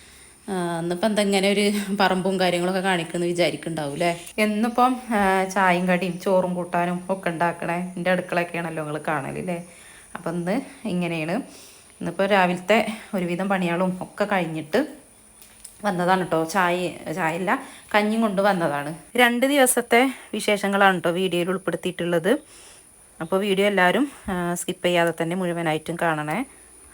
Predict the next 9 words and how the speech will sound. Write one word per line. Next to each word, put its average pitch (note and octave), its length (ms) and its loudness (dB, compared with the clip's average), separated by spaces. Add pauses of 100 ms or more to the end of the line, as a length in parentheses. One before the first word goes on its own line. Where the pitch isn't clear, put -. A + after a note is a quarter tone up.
അപ്പോൾ C4 200 4
നമ്മളെ C4 220 6
വീഡിയോ A#3+ 400 4
ആദ്യമായിട്ട് G#3 380 2
കാണുന്നവരുണ്ടെങ്കിൽ F#3+ 880 2 (200)
ലൈക്ക് F#3+ 280 2
ചെയ്യാനും F3 520 4
കമന്റ് E3+ 320 0
ചെയ്യാനും F3 420 2